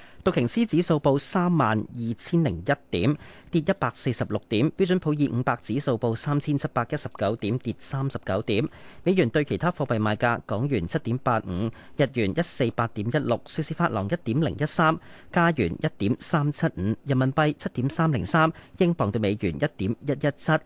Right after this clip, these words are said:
歐元對美元零點九七五，澳元對美元零點六二九，新西蘭元對美元零點五七七。倫敦金每安士買入一千六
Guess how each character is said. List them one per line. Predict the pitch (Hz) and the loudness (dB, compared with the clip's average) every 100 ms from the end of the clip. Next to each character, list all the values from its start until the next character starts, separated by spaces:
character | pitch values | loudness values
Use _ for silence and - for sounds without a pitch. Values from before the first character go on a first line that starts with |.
| - - | -8 -4
歐 | 202 202 | 0 0
元 | 117 92 | 0 -2
對 | 117 | 0
美 | 110 110 | 0 0
元 | 92 | 0
零 | 90 87 | 0 -4
點 | 101 143 | -2 -2
九 | - 87 | 0 -2
七 | - 151 | 0 0
五， | - 95 104 - - - | 0 -2 -2 -4 -8 0
澳 | 165 160 | 2 2
元 | 120 98 | 2 0
對 | 135 131 | 2 2
美 | 120 117 | 2 0
元 | 90 | -2
零 | 92 | -2
點 | 92 117 151 | -2 0 0
六 | - - | -2 -4
二 | 110 | -2
九， | 101 104 - | 0 0 -2
新 | - 208 | -4 0
西 | 202 | 2
蘭 | 143 95 | 2 0
元 | 90 92 | -4 -2
對 | 117 | -2
美 | 110 92 107 | 0 -2 -2
元 | 87 | -2
零 | 87 87 | -2 -4
點 | 98 127 - | -2 -4 -2
五 | 90 | -6
七 | 107 143 | -4 -4
七。 | - 156 | 2 2
倫 | 156 - - - 113 | 2 -6 -16 -4 0
敦 | 170 | 2
金 | 185 | 2
每 | 156 143 | 0 2
安 | 165 | 0
士 | 156 | 0
買 | 139 123 | 0 0
入 | 123 - | -2 -4
一 | 151 | -4
千 | - | -2
六 | 156 | -2